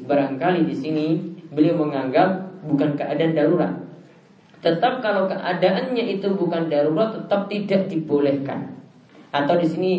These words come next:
Syekh Shalal Fauzan mutlakkan, pokoknya keadaannya seperti itu tetap tidak dibolehkan. Karena kata beliau, tetap kalau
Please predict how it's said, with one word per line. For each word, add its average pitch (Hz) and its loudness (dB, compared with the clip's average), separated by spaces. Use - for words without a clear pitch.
Syekh 165 0
Shalal 175 0
Fauzan 160 0
mutlakkan, 165 0
pokoknya 175 2
keadaannya 170 2
seperti 165 2
itu 151 0
tetap 196 -2
tidak 156 0
dibolehkan. 139 0
Karena 156 2
kata 147 0
beliau, 151 4
tetap 160 -2
kalau 156 0